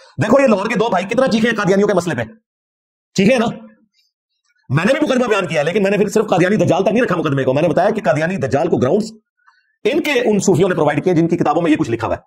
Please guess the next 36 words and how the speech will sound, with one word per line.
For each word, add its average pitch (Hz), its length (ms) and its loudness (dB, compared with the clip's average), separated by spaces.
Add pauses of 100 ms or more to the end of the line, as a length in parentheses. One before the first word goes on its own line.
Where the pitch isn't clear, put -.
(540)
लेकिन 220 280 0
उसकी - 200 2
जरूरत 226 240 2
नहीं 285 160 0
है 214 180 -4 (600)
कि 180 60 4
वो 208 140 4
इनके 202 140 0
बुजुर्गों 175 240 0
का 180 60 2
जिक्र 147 180 0
करे। 135 160 2
क्यों? 254 200 2
कल - 340 -2
को 508 80 2
इन्होंने 247 180 -2
टीवी 233 160 -2
चैनल्स 247 180 0
के 240 60 -2
ऊपर 240 100 2
इकट्ठे 240 200 2
बैठने, 220 240 2 (1300)
एक 196 100 2
एक 220 80 0
रमजान 196 280 0
नशरियात 185 340 0
का 185 60 2
ये 180 120 0
पांच, 170 240 -2
पांच, 165 200 -2
दस, 311 120 0
दस 311 160 -4
लाख 135 160 0
रुपए 139 120 2
लेते 113 180 0
हैं। - 100 -4